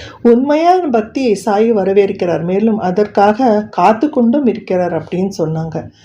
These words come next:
So, நமக்கெல்லாமும் இது ஒரு பாடம்தான். நம்ம நேரத்தை வீணாக்காம சாய் மீது அன்பும் பக்தியும் செலுத்தி கொண்டே இருந்தோம்னா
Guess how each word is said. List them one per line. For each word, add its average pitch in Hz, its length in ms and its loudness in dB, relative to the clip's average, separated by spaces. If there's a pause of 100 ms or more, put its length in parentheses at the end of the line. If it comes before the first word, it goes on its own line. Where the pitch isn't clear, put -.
(160)
So, 240 380 2 (260)
நமக்கெல்லாமும் 254 640 2
இது 196 200 0
ஒரு 180 200 -2
பாடம்தான். 170 600 -6 (500)
நம்ம 208 400 4
நேரத்தை 233 560 4
வீணாக்காம 190 800 -6
சாய் 226 400 0
மீது 240 260 0
அன்பும் 208 380 2
பக்தியும் 220 500 -2
செலுத்தி 214 420 0
கொண்டே 208 380 2
இருந்தோம்னா 180 640 -4